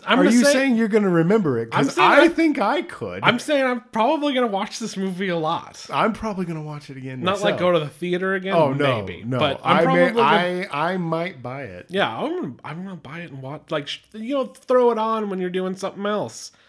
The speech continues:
Speaker 1: I have it up
Speaker 2: See,
Speaker 1: here on the screen
Speaker 2: and
Speaker 1: while I'm
Speaker 2: this
Speaker 1: playing
Speaker 2: is,
Speaker 1: video games.
Speaker 2: exactly, exactly. And this is
Speaker 1: Turn around, have a laugh.
Speaker 2: And this is the thing that blows me away about it is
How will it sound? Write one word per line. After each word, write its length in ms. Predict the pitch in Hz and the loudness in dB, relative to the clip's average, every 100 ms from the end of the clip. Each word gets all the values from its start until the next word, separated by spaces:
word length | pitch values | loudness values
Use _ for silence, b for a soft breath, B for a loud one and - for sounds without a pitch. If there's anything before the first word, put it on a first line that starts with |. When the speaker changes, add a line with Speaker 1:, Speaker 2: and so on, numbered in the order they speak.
| b b | b b
Speaker 1:
I 60 | 233 | -6
have 100 | 208 | -2
it 60 | |
up 60 | 202 | 0
Speaker 2:
See, 60 | 208 | 2
Speaker 1:
here 120 | 208 | 0
on 100 | 190 | 0
the 80 | 170 | -2
screen 320 | - 196 196 | -4 -2 2
Speaker 2:
and 80 | 202 | 2
Speaker 1:
while 60 | |
I'm 60 | 262 | 0
Speaker 2:
this 80 | - | 0
Speaker 1:
playing 160 | 175 | -2
Speaker 2:
is, 40 | 175 | 0
Speaker 1:
video 260 | 170 170 | -2 -4
games. 160 | 170 185 | -2 -2
Speaker 2:
exactly, 500 | 190 202 208 - 123 | 0 0 0 -2 -6
exactly. 440 | 131 175 190 - 123 | -6 -4 -6 -6 -6
And 140 | 160 | -4
this 200 | 180 254 | -2 -4
is 80 | 311 | -2
Speaker 1:
Turn 120 | 214 | -2
around, 300 | 196 180 180 | 0 0 -2
have 120 | 185 165 | -4 -6
a 40 | |
laugh. 600 | 165 156 170 185 - - - | -6 -4 -6 -10 -18 -20 -10
Speaker 2:
And 160 | 180 190 | -6 -4
this 160 | 247 | -4
is 180 | 269 185 | -6 -6
the 120 | 196 | -8
thing 300 | 180 196 196 | -6 -6 -4
that 160 | 165 131 | -4 -2
blows 260 | 156 160 147 | 0 0 0
me 120 | 147 | -4
away 260 | 131 143 131 | -2 -2 -2
about 360 | 107 101 92 | -4 -10 -12
it 140 | 95 - | -14 -8
is 240 | 156 143 | -4 -4